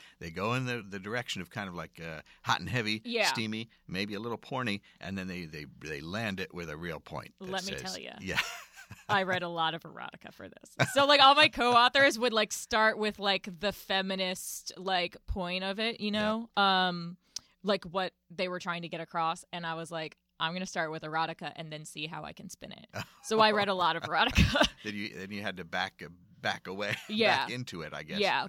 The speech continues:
Speaker 2: but I think reading erotica kind of helped me be like, "Here are, like, these common things, like, in erotica that are actually problematic."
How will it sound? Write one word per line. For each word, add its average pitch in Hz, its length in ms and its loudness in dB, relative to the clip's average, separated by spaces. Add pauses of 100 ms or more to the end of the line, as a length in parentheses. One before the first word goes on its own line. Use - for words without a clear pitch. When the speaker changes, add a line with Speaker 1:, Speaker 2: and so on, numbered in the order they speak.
Speaker 2:
but 254 240 2
I 240 200 0
think 262 280 -8
reading 214 280 -4
erotica 190 500 0
kind 170 220 -6
of 160 80 -14
helped - 340 -8
me 170 280 -10
be 165 160 -8
like, 156 260 -4
"Here 180 380 -8
are, 180 180 -2
like, 165 240 -8
these 160 200 -12
common 160 440 -8 (120)
things, 151 720 -10
like, 147 240 -8
in 170 140 -10
erotica 156 640 -8
that - 100 -12
are 151 80 -12
actually - 300 -12
problematic." - 760 -18